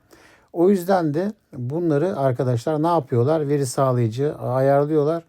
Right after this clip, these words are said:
E, işte maçları, e, maç bittikten sonra, e,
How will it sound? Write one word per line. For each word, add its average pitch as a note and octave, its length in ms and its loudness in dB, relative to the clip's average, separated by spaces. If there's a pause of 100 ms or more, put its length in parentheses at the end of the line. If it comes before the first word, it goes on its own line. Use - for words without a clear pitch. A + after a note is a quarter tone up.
(460)
E, A2+ 340 0
işte A#2+ 220 -6
maçları, C#3+ 600 -2 (340)
e, C3 160 -16 (420)
maç C3+ 300 -2
bittikten C3+ 480 -6
sonra, A#2+ 420 -4 (520)
e, A2+ 60 -8